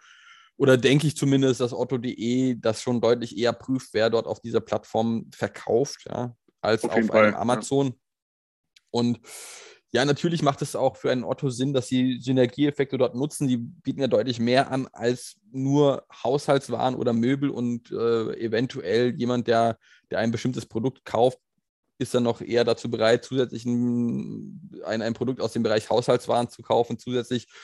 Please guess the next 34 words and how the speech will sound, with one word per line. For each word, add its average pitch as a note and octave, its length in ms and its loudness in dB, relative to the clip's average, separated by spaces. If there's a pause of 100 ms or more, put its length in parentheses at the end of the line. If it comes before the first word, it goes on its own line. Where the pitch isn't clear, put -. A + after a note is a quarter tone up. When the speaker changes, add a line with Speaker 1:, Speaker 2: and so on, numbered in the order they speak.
(280)
Speaker 1:
und A#2+ 240 2
dadurch A#2 380 4
eben A#2+ 200 2
durch A2+ 140 -2
das A2+ 160 -8
ganz A2+ 260 -2
klassische A2+ 340 -2
Cross-Upselling A2+ 840 0
noch A2+ 160 -2
mehr A2+ 180 -2
Umsatz B2+ 300 -4
zu B2 100 -8
generieren, B2 580 2 (840)
was A#2+ 300 2
in A#2 200 0
der A2+ 240 2
Form C3 300 4
natürlich B2+ 560 -4
ein, A#2+ 320 0 (420)
ein, A2+ 380 2
ein A2+ 200 0
Bett A2+ 260 0
eins A#2+ 520 2
oder A#2 160 0
ein G#2+ 260 -4
Westwing C3 500 -2
vermutlich B2+ 480 -2
auch A2 200 -2
eher G#2+ 300 0
weniger A#2 420 0
hat - 140 -6
oder G#2 160 -2
nicht A#2+ 240 -4
hat, A#2 180 -2